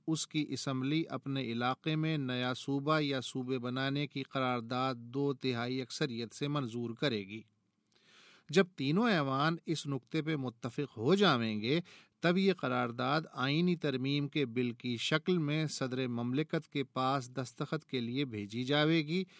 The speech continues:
और सदारती दस्तखत होने के बाद नया सूबा या सूबे वजूद में आ जाएंगे। पढ़ने और सुनने में कैसा सीधा और आसान तरीका है,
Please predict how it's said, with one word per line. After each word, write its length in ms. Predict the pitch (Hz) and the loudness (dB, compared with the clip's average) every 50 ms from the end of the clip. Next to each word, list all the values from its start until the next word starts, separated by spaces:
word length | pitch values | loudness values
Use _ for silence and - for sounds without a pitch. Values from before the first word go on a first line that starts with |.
| - - - _ - | -20 -20 -20 _ -4
और 120 | 156 165 156 | -2 -2 -2
सदारती 680 | - - 160 151 139 156 156 160 156 - - 180 170 | -2 -2 -2 0 2 4 4 4 2 0 -2 -2 0
दस्तखत 580 | 147 147 135 - - - 143 - 160 160 147 - | 0 -2 -4 -4 -2 -6 -4 -2 -2 -2 -2 -2
होने 260 | 131 131 131 131 127 | -4 -2 -2 -2 -4
के 140 | 120 131 127 | -4 -4 -4
बाद 400 | 113 117 123 131 139 151 151 139 | -2 0 2 2 2 2 0 0
नया 400 | 123 123 123 123 123 120 120 123 | -2 -4 -2 -2 -2 0 -2 -2
सूबा 600 | - - - - 123 123 120 117 131 139 151 156 | -4 -6 -6 -4 -2 -2 -2 -2 0 0 0 0
या 220 | 156 139 135 127 | 0 -2 -2 -4
सूबे 460 | 123 - - - 147 131 113 117 120 131 | -6 -6 -6 -6 -4 -4 -2 -2 -4 -2
वजूद 460 | 135 151 151 127 123 117 113 98 98 | 0 -2 -2 -2 -2 -4 -6 -4 -4
में 160 | 104 120 147 | -4 -2 2
आ 160 | 170 170 143 | 2 2 2
जाएंगे। 480 | 104 98 98 95 98 101 101 107 - - _ _ _ _ _ _ _ _ _ _ - - - _ _ _ _ _ - | 2 0 -4 -6 -6 -8 -10 -12 -14 -18 _ _ _ _ _ _ _ _ _ _ -20 -20 -20 _ _ _ _ _ 2
पढ़ने 280 | 185 196 214 233 233 | 4 6 6 6 4
और 120 | 226 220 185 | 2 0 0
सुनने 320 | - - 202 196 208 214 | 0 0 2 2 2 2
में 120 | 214 214 | 2 0
कैसा 400 | - - 185 185 180 - - 196 | -2 -2 -2 -2 -2 0 0 -2
सीधा 540 | 180 - - - 185 190 190 170 185 180 190 | -2 -2 -2 -2 0 0 0 2 0 0 0
और 160 | 185 175 170 | 0 -2 -4
आसान 440 | 160 147 139 - - 170 165 135 107 | -2 -4 -4 -2 0 0 2 0 0
तरीका 460 | - - 107 113 110 - - 110 107 | -2 -4 -4 -6 -6 -6 -6 -6 -6
है, 280 | 104 98 101 - 127 | -6 -8 -10 -14 -16